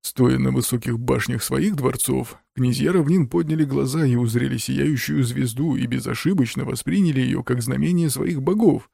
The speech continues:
гласящее, что пора расправиться с несносными племенами холодных гор. А посередке между землями тех и других люди леса подняли глаза в небосвод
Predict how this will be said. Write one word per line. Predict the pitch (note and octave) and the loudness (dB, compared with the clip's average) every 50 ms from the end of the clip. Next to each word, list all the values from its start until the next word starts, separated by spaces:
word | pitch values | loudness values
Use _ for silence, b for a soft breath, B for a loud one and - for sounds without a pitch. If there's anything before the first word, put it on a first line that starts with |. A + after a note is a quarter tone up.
| _ _ _ _ _ | _ _ _ _ _
гласящее, | - B2+ B2 G#2+ - C3 A#2 B2 A2 - - C3 C3 A#2 | 4 4 4 4 4 0 -2 -2 -4 -4 -4 -2 -4 -4
что | - - C3 | -2 -4 -4
пора | A#2 - B2 B2+ C3 | -2 0 0 0 0
расправиться | B2 B2+ A#2 - - C3+ C#3 C3+ C3 - - A#2+ | -2 -2 -6 -4 -2 0 0 0 0 -2 -2 -4
с | A2 - | -4 -2
несносными | - C3+ B2 - - D#3 F3+ D#3+ - - C3 C3 C3+ C3+ - _ | -2 -2 -2 -2 0 2 2 2 2 0 -2 -2 -4 -4 -8 _
племенами | _ A3 G#3 D3+ B2 B2 B2+ - A#2 | _ 4 4 6 6 4 2 0 -2
холодных | - - - B2+ B2 - A#2 B2+ A#2+ A2 - | -2 -2 -2 -2 -2 -2 -2 -4 -4 -4 -4
гор. | B2+ B2 B2+ B2 B2 - G#2 - _ _ _ _ _ _ _ _ _ _ _ _ _ _ _ _ _ _ C3 | -2 0 0 0 0 -2 -6 -14 _ _ _ _ _ _ _ _ _ _ _ _ _ _ _ _ _ _ -4
А | B2+ A#2+ | -4 -2
посередке | A2+ - B2 - - B2+ C#3+ E3 D#3+ - - B2+ | 0 0 0 0 2 2 4 4 4 4 2 0
между | B2+ B2+ B2 A#2 A#2+ B2 | 0 0 0 2 2 2
землями | A2+ A2 B2 C3+ B2 A#2 A#2+ - - | 2 2 4 4 4 4 4 2 0
тех | A2+ - - C3 A2+ - | -2 -2 -2 -4 -2 -4
и | B2+ | -4
других | B2 B2 - - - - - G#3 F#3 B2 - - - - _ | -4 -2 -2 -2 -2 -2 0 0 0 -2 -2 -6 -12 -16 _
люди | - - C#3 C#3 F3 G3 E3 F#3 | -6 -2 0 0 2 2 2 2
леса | F#3 F#3+ G3+ E3 A#2+ - B2+ A#2+ | 2 4 4 4 2 2 -2 -4
подняли | A2 - B2+ B2 B2 A#2+ B2 B2+ B2+ | -2 0 0 0 2 2 0 0 0
глаза | B2 C3 C3 B2+ A#2+ B2 B2 | 0 0 0 2 2 0 0
в | A#2+ | 0
небосвод | C3+ C#3+ D#3+ F#3 F3+ - C3+ B2 B2 - - - - | 0 -2 -2 -2 -2 -2 -2 -2 -2 -4 -6 -8 -16